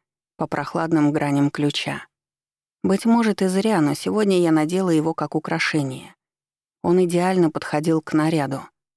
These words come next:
а оставлять реликвию дома было глупо. Хотя у меня вызывал огромное изумление сам тот факт, что ключ все еще у меня.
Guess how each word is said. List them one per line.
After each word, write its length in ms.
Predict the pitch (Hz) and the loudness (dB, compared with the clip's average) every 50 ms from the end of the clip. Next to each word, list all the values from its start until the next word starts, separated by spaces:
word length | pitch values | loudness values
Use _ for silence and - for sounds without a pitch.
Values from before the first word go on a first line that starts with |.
| _ _ _ _ _ _ _ | _ _ _ _ _ _ _
а 120 | - 165 156 | -8 -8 -6
оставлять 520 | 147 - - - 147 143 143 160 170 - | -8 -6 -6 -4 -2 0 0 0 0 0
реликвию 560 | 160 147 147 143 147 165 165 - 165 151 147 | 0 0 2 2 2 2 0 0 0 0 0
дома 340 | 143 147 151 160 170 160 147 | 2 0 0 2 2 0 0
было 260 | 143 147 147 151 156 | 0 0 0 0 -2
глупо. 500 | 156 165 175 180 170 156 - 151 143 - - _ _ _ _ _ _ _ _ _ _ _ _ _ | -2 -2 -2 -4 -4 -4 -8 -10 -14 -14 -16 _ _ _ _ _ _ _ _ _ _ _ _ _
Хотя 320 | - 185 180 - 226 226 | -4 -4 -2 0 0 2
у 80 | 226 220 | 4 4
меня 320 | 214 202 202 202 202 196 | 4 4 4 4 4 2
вызывал 420 | 180 175 175 175 170 185 190 190 170 | 2 2 2 0 0 0 0 0 0
огромное 520 | 160 160 170 180 185 180 175 180 180 180 - | 0 0 0 2 2 4 4 4 2 2 0
изумление 720 | 185 165 165 185 185 196 202 202 180 156 147 143 139 143 | -2 -2 0 2 2 2 4 2 2 2 2 2 0 -2
сам 300 | - - - 151 143 143 | -4 -4 -2 0 0 0
тот 240 | - - 143 143 - | -2 -2 -4 -6 -6
факт, 480 | - - - 208 208 - - - - _ _ _ _ | -8 -6 -6 -6 -6 -8 -14 -20 -20 _ _ _ _
что 280 | - - - - 165 | -12 -6 -4 -2 -2
ключ 440 | - - 175 160 180 196 - - - | -2 -2 -2 0 0 0 -2 -4 -8
все 200 | - - - 165 | -8 -4 0 0
еще 340 | 165 160 - - - 160 - - | 0 0 0 -2 -2 -4 -2 0
у 60 | 175 | 2
меня. 500 | 170 175 180 185 185 170 147 131 - | 2 4 4 4 4 2 2 0 -4